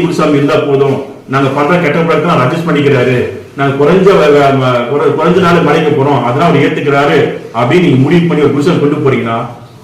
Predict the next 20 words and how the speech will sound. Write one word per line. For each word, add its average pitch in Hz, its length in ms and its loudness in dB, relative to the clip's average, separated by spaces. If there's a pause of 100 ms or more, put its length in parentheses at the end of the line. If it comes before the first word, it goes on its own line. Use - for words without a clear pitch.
அவர் 117 200 0
அனுபவிக்கிற 175 400 2 (100)
பாவத்தையும் 127 460 -2 (460)
நீங்களும் 131 320 2
அனுபவிப்பீங்க. 92 520 -6 (120)
அதுல 101 200 -10
எந்த 120 220 -4
மாற்றம் 113 260 -8
இல்லை. 85 380 -12 (500)
உன்னதமான 123 420 -2 (140)
தெய்வத்தை 113 380 -6 (440)
தலைவணங்கி 127 560 0
சிறந்தாந்து 123 600 0 (440)
அவர் 104 180 -6
கொடுக்குற 147 260 -2
அந்த 117 120 0
விரதத்தை 139 320 0 (100)
ஏற்றுக்கிட்டு 139 440 -2
சபரியாத்தை 123 420 -2
பயணிச்சா 110 360 -6